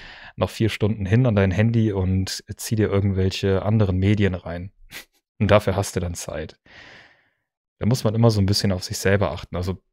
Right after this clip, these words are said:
dieses Thema negative Sichtweise und sich selber Sachen verhindern und dass das auch bei anderen Menschen anscheinend passiert, vor allem bei Kindern, ist für mich eine interessante Sache.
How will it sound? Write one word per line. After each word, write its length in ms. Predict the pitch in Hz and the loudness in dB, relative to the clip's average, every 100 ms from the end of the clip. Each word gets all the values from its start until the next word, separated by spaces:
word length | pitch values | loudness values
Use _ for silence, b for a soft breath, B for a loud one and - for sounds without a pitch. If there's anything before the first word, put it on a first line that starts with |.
| _ _ - | _ _ -8
dieses 260 | 92 92 | -6 -4
Thema 300 | - 113 85 | 0 0 0
negative 520 | 82 101 101 - 92 92 | -2 2 2 0 -4 0
Sichtweise 640 | 104 104 - 98 98 95 | 0 0 4 4 4 2
und 120 | 82 | -4
sich 140 | 90 - | -6 -2
selber 300 | 92 90 87 | -2 -2 -2
Sachen 260 | 87 98 | -6 -8
verhindern 560 | - 90 101 104 98 98 | -8 -4 0 2 0 -2
und 200 | 85 87 | -8 -8
dass 400 | 90 - - - | -8 -6 -8 -10
das 260 | - 90 - | -10 -10 -10
auch 160 | - - | -14 -8
bei 200 | 90 87 | -8 -6
anderen 420 | 92 120 120 104 | 0 2 2 2
Menschen 360 | 101 104 - 98 | 0 -2 -6 -6
anscheinend 480 | 98 - 95 95 | -4 -2 -2 -2
passiert, 360 | - 92 - 98 | -6 -8 -6 -4
vor 140 | 95 | -4
allem 120 | 90 92 | -6 -6
bei 140 | 82 | -8
Kindern, 480 | - 104 117 113 113 B B B B B B B B B _ _ _ | -4 0 2 2 0 B B B B B B B B B _ _ _
ist 180 | - - | -10 -4
für 80 | 95 | -2
mich 220 | 107 - | -2 0
eine 120 | 113 | -2
interessante 540 | 104 - 110 101 98 | -2 -6 -6 -6 -6
Sache. 360 | 107 80 - | -8 -10 -12